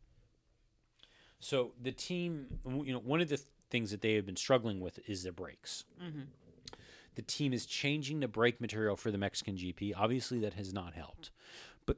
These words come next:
Speaker 1: the question I have is, they can't be the only ones on the grid using these brakes. I mean, my understanding is they're using Brembo brakes,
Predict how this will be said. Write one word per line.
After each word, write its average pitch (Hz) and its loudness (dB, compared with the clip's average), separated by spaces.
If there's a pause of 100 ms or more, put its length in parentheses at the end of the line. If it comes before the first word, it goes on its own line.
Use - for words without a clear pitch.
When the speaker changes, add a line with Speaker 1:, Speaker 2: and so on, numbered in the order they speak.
(100)
Speaker 1:
the 113 -8
question 202 2
I 107 -2
have 92 -6
is, 107 2 (1200)
they 175 0
can't 294 4
be 151 2
the 127 0
only 131 6
ones 110 4
on 101 0
the 98 0
grid 95 2 (800)
using 110 2 (540)
these 110 0
brakes. - -6 (1900)
I 110 -2
mean, 117 2
my 123 6
understanding 143 4
is 107 2
they're 107 2
using 127 4
Brembo 110 6
brakes, 92 -4